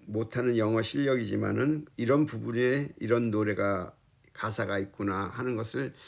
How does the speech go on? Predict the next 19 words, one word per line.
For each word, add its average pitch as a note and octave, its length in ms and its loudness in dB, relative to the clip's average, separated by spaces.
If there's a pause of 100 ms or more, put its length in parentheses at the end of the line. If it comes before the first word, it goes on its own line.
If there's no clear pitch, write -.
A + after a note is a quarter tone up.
(160)
말씀드려 G#2 1000 0 (180)
보면서, F#2+ 840 -4 (460)
아, E2+ 240 -6
같이, A2 680 -4 (340)
예, E2+ 200 -10
가을의 G#2 600 -2
그 F#2 180 -8
풍경과 A2+ 840 -2 (320)
저희들의 G2 500 -2
일상을 G#2+ 580 -2
조금 G2+ 360 -4
영상에 G2+ 640 -2
담아 F#2 540 -6
보았습니다. F2+ 1040 -6 (200)
네, A2 300 2
일 C3+ 340 0
심 F#3 520 4
최종 B2+ 400 -4
선고일이 D3+ 1300 2